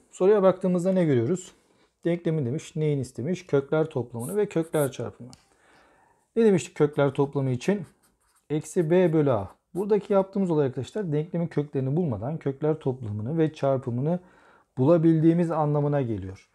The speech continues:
Yani daha önceki dersimizde kökleri buluyorduk hatırlarsanız.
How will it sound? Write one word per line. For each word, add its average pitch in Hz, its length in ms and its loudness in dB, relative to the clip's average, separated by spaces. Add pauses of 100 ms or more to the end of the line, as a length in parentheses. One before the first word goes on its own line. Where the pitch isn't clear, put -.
(440)
Yani 151 300 -4
daha 165 220 0
önceki 139 280 -4
dersimizde 123 640 -2
kökleri 143 440 2
buluyorduk 113 300 -2
hatırlarsanız. 160 720 -2